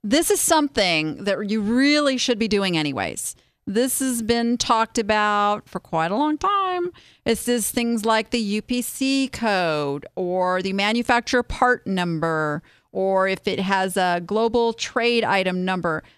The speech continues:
Those are things you're gonna know. They're gonna be on the box. They're gonna be somewhere on the packaging.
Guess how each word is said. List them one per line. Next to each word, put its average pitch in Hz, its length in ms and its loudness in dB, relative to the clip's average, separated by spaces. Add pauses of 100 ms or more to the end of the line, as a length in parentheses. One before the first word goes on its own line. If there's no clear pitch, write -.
(120)
Those 262 280 4
are 339 80 0
things 277 320 2
you're 226 120 0
gonna 240 160 0
know. 151 260 2
They're 185 100 0
gonna 180 160 0
be 208 160 -2
on 247 180 2
the 269 80 0
box. 208 720 0
They're 175 180 -2
gonna 170 180 -2
be 220 460 0 (260)
somewhere 277 440 2
on 262 100 2
the 247 80 0
packaging. 190 920 0